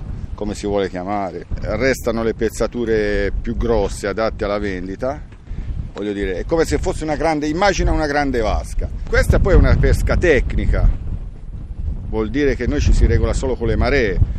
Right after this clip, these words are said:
ma il pescatore deve anche andarli a cercare i pesci in laguna, non è che bisogna solo aspettarli.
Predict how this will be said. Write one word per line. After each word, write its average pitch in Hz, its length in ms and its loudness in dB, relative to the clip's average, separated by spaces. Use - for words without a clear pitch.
ma 117 100 -2
il 117 80 -4
pescatore 147 800 6
deve 117 240 -2
anche 135 380 0
andarli 117 340 0
a 113 60 2
cercare 139 600 2
i 107 60 -4
pesci - 340 -4
in 101 80 -6
laguna, 92 480 -6
non 113 220 -6
è 160 100 0
che 131 120 -6
bisogna 113 320 -4
solo 107 180 -4
aspettarli. 95 880 -10